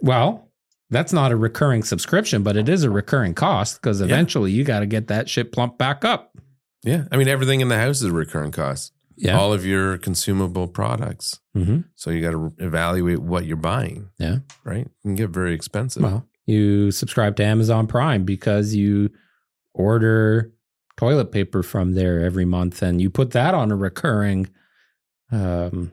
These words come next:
Speaker 2: Yeah.
Speaker 1: schedule as well. That one is actually, if you're going to do something as a recurring cost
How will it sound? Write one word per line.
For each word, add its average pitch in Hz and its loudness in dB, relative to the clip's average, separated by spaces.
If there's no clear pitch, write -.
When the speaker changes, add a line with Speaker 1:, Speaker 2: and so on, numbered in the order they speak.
Speaker 2:
Yeah. 90 -6
Speaker 1:
schedule 95 0
as 87 0
well. 95 0
That 233 0
one 220 2
is 135 2
actually, 123 0
if 117 -2
you're 117 2
going 170 2
to 147 0
do 135 4
something 131 0
as 113 2
a 117 2
recurring 107 0
cost 107 -4